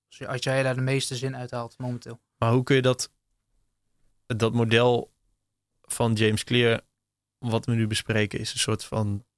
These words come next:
Speaker 2: het, het bouwen van gedragsverandering, als ik het goed zeg. Maar hoe kan ik dan bouwen dat die sportschool voor mij die, die cue is? Of die craving eigenlijk?
Speaker 1: Ja.
Speaker 2: Voor allebei.
Speaker 1: Ja, je, je wil dus inderdaad beginnen met,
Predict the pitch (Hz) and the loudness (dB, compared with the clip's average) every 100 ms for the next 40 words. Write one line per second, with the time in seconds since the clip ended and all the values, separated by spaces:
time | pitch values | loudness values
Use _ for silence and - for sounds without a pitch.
0 | _ 117 101 - _ - 107 101 98 113 | _ -8 -8 -12 _ -4 -4 -2 0 4
1 | 127 107 - 110 - 107 117 - 120 120 | 4 2 -2 -6 -2 -2 -2 -2 -2 0
2 | 127 139 139 - _ 131 117 120 143 - | 0 0 0 -4 _ -6 -2 -2 -4 -8
3 | _ _ _ _ _ - 123 135 143 143 | _ _ _ _ _ 2 4 6 4 4
4 | 127 123 123 110 123 127 117 117 - - | 4 2 4 4 6 4 4 0 0 -2
5 | 113 110 127 123 - 113 110 120 113 110 | 0 0 0 0 0 0 2 2 2 2
6 | 107 110 - _ _ _ - - 113 - | 2 -2 -8 _ _ _ -20 -2 -2 -2
7 | - _ _ _ _ - 113 110 - 131 | -8 _ _ _ _ -6 -4 -4 2 4
8 | 117 98 - - - - 110 104 131 120 | 4 2 -4 -12 -16 -6 -4 2 4 4
9 | 110 101 98 - - - - - _ 139 | 2 0 -2 -4 -14 -18 -20 -20 _ -4
10 | 131 - 127 120 117 104 98 - _ _ | -4 -2 0 4 4 4 0 -6 _ _
11 | - - - _ _ _ - 123 127 151 | -20 -20 -20 _ _ _ -4 -2 0 -4
12 | 123 160 _ 160 160 180 165 160 - 160 | -6 -16 _ -6 -4 -4 -6 -10 -8 -4
13 | 147 160 156 147 156 143 139 - | -2 -2 -4 -4 -2 -2 -4 -10